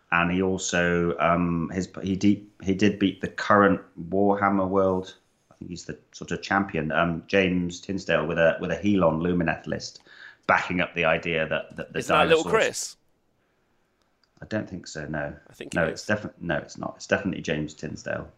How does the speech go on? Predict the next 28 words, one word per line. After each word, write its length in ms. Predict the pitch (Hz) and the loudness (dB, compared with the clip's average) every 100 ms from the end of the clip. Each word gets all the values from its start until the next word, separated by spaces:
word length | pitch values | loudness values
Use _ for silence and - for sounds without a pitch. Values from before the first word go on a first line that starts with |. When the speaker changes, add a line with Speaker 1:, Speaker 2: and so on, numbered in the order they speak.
| _ | _
Speaker 1:
Um, 160 | - 80 | 0 2
and 180 | 78 90 | 2 2
he, 540 | 107 113 107 104 98 - - _ | 4 8 8 8 6 0 -20 _
uh, 540 | 90 87 87 87 87 85 | 4 6 6 6 4 4
he 160 | 104 | 4
was 160 | 104 95 | 2 2
running 580 | 101 98 95 92 92 - _ _ - | 4 4 2 0 -2 -4 _ _ -12
a 40 | |
slightly 440 | - 120 107 98 95 | -4 2 2 0 -2
M 160 | 104 | 0
S 200 | 95 95 | 0 -2
U 220 | 101 98 | 0 2
E, 380 | 95 90 90 85 | 2 2 0 -2
um, 300 | - 85 82 | 0 2 2
Helon 440 | 80 101 95 80 76 | -2 -2 0 0 -2
list, 340 | 80 - - - _ | -6 -8 -14 -20 _
uh, 260 | 71 71 76 | 0 2 0
which 360 | 82 - - | -4 -8 -10
I 80 | 76 | -10
think, 360 | - 85 76 - _ _ _ | -6 -6 -6 -14 _ _ _
uh, 260 | 73 73 73 - | -4 -4 -4 2
dinosaurs 520 | 80 80 - 80 - | 2 2 -4 -6 -8
with 140 | - | -12
guns 400 | - 78 76 73 | -2 0 0 -6
beat 560 | - - 80 76 _ - - | -12 -6 -4 -4 _ -16 -6
elves 440 | 78 71 73 - | -4 -4 -8 -16
with 240 | 76 73 _ | -12 -14 _
bows 560 | 73 73 71 69 - | -4 -4 -6 -10 -14